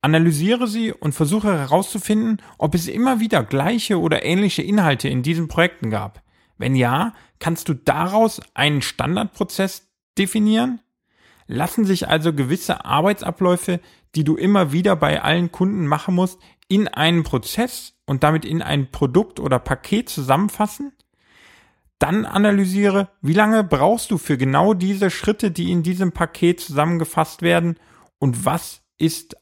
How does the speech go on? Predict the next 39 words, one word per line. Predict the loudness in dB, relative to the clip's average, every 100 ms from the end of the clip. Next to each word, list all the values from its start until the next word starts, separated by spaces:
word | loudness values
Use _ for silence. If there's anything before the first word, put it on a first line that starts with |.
| -4
ein | 0 0
realistischer | 2 2 2 0 0 0 0
Preis | -2 -2 -2 -2
für | -4
dieses | -4 -6 -8
Paket? | -8 -10 -10 -14 -16 _ _ _ _ _ _ -14 -4
Und | -2 2
schon | 2 2
hast | -2 -2
du | -2
eigentlich | 0 0 0 -2 -4 0
dein | 0 2
Productized | 2 2 0 -4 -2
Service, | 0 0 -2 -6 -4
welches | -4 -4 -4
du | 0
jetzt | 0 -2
anbieten | -2 -2 -2 -4
kannst. | -6 -8 -12 _ _ -20 -10
Und | -4 0
auch | 0 2
hier, | 0 0 -4 -18 -6
mach | -4 -2
es | 0
dir | 2
ganz | 2 0 0
einfach. | -4 -2 -4 -8 _ _ -8
Setze | -4 -2 -2 -2
eine | -2 -2
kurze | 0 0 0
Landingpage | 0 2 2 0 0 -2 -2
auf, | -2 -2 -2 -10 _ _ _
befülle | -2 2 2 2
sie | 2
mit | 0 -2
Text, | -4 -4 -10 -18 _ _ _ _ _ 0
hau | 2
sie | 2 2
raus, | 2 2 0 -8